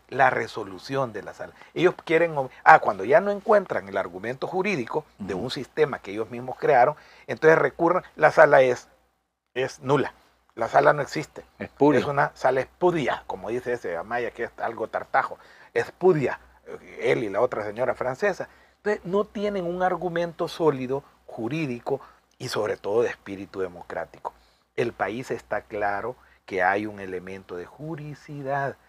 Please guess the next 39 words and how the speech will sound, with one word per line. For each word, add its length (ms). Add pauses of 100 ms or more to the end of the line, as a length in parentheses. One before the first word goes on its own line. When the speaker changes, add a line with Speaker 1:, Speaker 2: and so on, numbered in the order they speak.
(180)
Speaker 1:
en 160
donde 220
se 120
habilitó 640 (320)
la 340 (720)
candidatura 880
del 300
que 340 (120)
funge 340
como 220
presidente 540
de 60
la 120
República 500
en 60
un 100
periodo 300
para 180
poder 320
correr 320
en 100
el 100
siguiente. 600 (300)
En 160
eso 260 (280)
hay 200
una 200
resolución. 640 (260)
El 220
único 380
ente 380
que 140
puede 320
retroceder 1000 (480)
en 140
una 180
decisión 520
de 120
esa 300